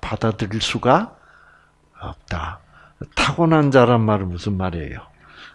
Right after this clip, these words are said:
성령으로 다시 태어난 자라야, 어, 이 말을 받아들일 수 있다는 얘기입니다. 자,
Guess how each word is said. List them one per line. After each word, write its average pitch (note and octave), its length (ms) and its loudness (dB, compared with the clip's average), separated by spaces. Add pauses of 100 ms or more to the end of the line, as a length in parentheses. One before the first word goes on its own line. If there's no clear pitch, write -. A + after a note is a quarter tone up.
(1400)
성령으로 A#2 1160 2 (100)
다시 - 400 -4
태어난 E2 500 -4
자라야, - 1300 -8 (500)
어, D2+ 200 -10 (120)
이 F2+ 140 -6
말을 D#2 600 -8 (440)
받아들일 - 520 -14
수 - 220 -10 (880)
있다는 G#2 240 -6 (120)
얘기입니다. - 560 -16 (520)
자, G2+ 460 2